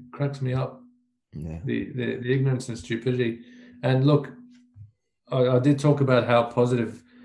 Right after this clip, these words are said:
Speaker 1: in terms of this year has been because a lot of people have awoken, but I, I'd be, <laughs> I can't help but to talk about the negative, which is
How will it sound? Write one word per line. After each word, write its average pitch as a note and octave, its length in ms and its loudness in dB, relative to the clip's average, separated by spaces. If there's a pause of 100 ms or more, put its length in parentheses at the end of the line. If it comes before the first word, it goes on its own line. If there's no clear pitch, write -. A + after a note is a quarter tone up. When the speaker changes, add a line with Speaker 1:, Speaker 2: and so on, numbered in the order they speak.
(240)
Speaker 1:
in A#2 60 -4
terms A#2 240 0
of G#2+ 120 -2
this A#2 220 0
year A#2 160 2
has G#2+ 160 -4
been A2+ 200 -2
because G#2 240 -4
a G#2 100 -2
lot A2+ 80 0
of G#2 80 -2
people G#2 180 -6
have A2+ 220 0
awoken, G2+ 480 -2
but - 240 -6 (340)
I, - 360 -2
I'd A2+ 120 2
be, A2+ 460 -2 (420)
<laughs> - 480 -20
I A#2+ 40 0
can't C3+ 340 2
help A#2 240 2
but A2+ 160 -4
to - 80 -18
talk B2 180 2
about G#2+ 240 -4
the G#2+ 80 -8
negative, G#2+ 520 -4
which B2 220 -4
is A2 200 -6